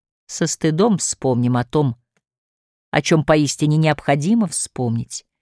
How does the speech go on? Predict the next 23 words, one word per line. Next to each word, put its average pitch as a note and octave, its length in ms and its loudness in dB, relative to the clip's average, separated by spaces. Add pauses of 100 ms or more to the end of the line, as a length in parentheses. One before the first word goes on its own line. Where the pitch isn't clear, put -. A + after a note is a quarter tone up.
(260)
и C#3+ 100 -2
признаемся — C#3+ 920 0 (800)
в F3 100 2
воспитании F3+ 680 4
ребёнка C#3 800 2 (720)
всё F3+ 500 2
ещё G#3 360 2
забыто E3 720 0 (400)
развитие C#3+ 600 0
творчества. - 760 -6 (580)
Сперва D#4 420 2
стараются B3 540 0
внушить C#3 400 -2
ребёнку D3 420 2
массу E3 480 0 (380)
условных D4 680 -2
понятий. C#3 580 -2 (360)
Сперва F3+ 500 2
ему A3+ 240 2
преподают C#4 580 0
полный C4 380 2
курс - 300 -4
страха. D3 680 -2